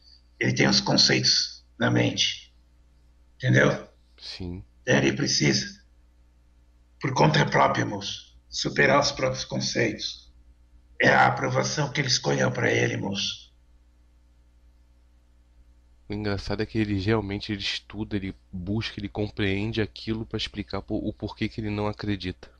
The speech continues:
Speaker 1: Exatamente.
Speaker 2: Então, através disso, ele vai tentar sempre se melhorar e vai ter a atitude correta,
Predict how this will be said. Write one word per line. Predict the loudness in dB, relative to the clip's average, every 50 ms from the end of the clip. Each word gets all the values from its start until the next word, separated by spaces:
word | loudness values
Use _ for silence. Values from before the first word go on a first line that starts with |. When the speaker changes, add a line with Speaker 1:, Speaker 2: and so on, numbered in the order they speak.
| -16 _ -2
Speaker 1:
Exatamente. | -2 0 2 2 2 2 2 0 0 0 0 0 -2 -2 -2 -2 -4 -6 -8 -14 -20 -20 _ _ _ _ _ _ _ _ _ _ _ _ -20 -20 -20 -20 -20 -20 -20 _ _ _ _ _ _ -12
Speaker 2:
Então, | -12 -10 -10 -8 -6 -6
através | -6 -6 -4 -4 -4 -2 -2 -2 -2 -2
disso, | -4 -4 -4 -4 -2 -4
ele | -4 -2 -2
vai | -4 -4
tentar | -4 -4 -6 -6 -6 -6 -6
sempre | -6 -4 -6 -6 -6 -6 -10
se | -10 -8 -6
melhorar | -4 -4 -2 -2 -2 -2 -2 -2 -4
e | -2
vai | -2 -4 -4
ter | -4 -4 -2 -2
a | 0 0 0 -2
atitude | -2 -4 -6 -10 -8 -4 -4 -4 -4 -6
correta, | -6 -4 -2 0 0 0 0 0 -2 -4 -8 -8